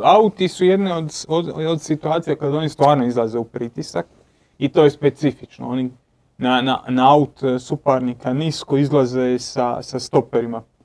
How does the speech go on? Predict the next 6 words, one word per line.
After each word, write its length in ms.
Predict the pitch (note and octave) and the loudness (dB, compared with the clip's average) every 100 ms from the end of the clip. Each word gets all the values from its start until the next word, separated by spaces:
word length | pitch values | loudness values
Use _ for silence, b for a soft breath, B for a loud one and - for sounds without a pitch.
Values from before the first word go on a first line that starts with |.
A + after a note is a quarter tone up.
| _ | _
na 240 | D3+ G3 F3+ | 0 2 2
centar 560 | - F3 D#3 C#3+ B2+ | 0 -4 -4 -4 -2
ili 180 | B2+ A#2+ | -2 -6
preko 420 | - G3 G3 F#3+ | -2 0 2 2
centra 600 | F3 - F#3+ F3 F3 E3+ | -2 -2 -4 -4 -4 -4
čak, 300 | E3+ F3 D#3+ | -2 -6 -8